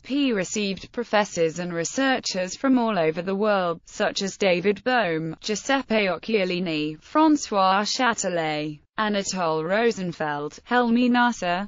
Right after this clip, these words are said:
Gerhard Lebrun, Fritz Kobler and Heinz Dieter Heidemann. Origins University of São Paulo is the result of a combination of the newly created School of Philosophy,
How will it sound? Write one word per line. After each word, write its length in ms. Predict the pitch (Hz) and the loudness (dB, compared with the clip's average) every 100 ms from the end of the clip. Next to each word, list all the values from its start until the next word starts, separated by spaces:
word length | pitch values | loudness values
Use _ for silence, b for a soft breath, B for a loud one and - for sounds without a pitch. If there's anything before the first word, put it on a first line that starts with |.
| - | -2
Gerhard 380 | 254 240 208 | 2 2 2
Lebrun, 480 | 175 165 175 165 175 - | 0 0 2 2 -2 -8
Fritz 480 | - 220 202 - - | -2 0 0 -4 -6
Kobler 680 | 180 156 156 156 151 156 | 0 0 2 0 2 0
and 80 | 165 | -2
Heinz 560 | 180 214 254 277 262 - | -4 0 2 4 2 2
Dieter 680 | 285 302 247 202 175 196 180 | 2 4 4 4 0 -2 -4
Heidemann. 840 | 208 226 220 185 165 151 151 147 - - | 0 2 2 -2 -4 -4 -4 -8 -10 0
Origins 640 | 254 262 233 185 170 165 | 4 4 4 0 -2 -4
University 880 | 196 185 180 220 226 214 196 - 180 | -4 -6 -2 2 2 0 -8 -4 -4
of 80 | 190 | -4
São 360 | - 320 339 | -2 2 2
Paulo 520 | - 285 247 233 202 208 | 2 2 2 4 2 2
is 160 | 208 | 2
the 120 | 185 | -2
result 520 | 185 185 190 190 196 220 | -2 -2 2 2 0 -4
of 100 | 202 | -4
a 80 | |
combination 800 | 208 220 214 196 180 180 175 190 | -2 0 0 0 -2 -2 -2 -4
of 100 | 190 | -6
the 120 | 190 185 | -4 0
newly 440 | 202 247 254 254 | 2 4 2 0
created 640 | - 233 220 214 214 214 | 0 2 4 2 2 -2
School 440 | - - 240 240 233 | -4 -4 0 2 2
of 100 | 196 | -2
Philosophy, 880 | - 233 254 - 190 - 143 139 | 0 2 2 -2 -10 -6 -6 -6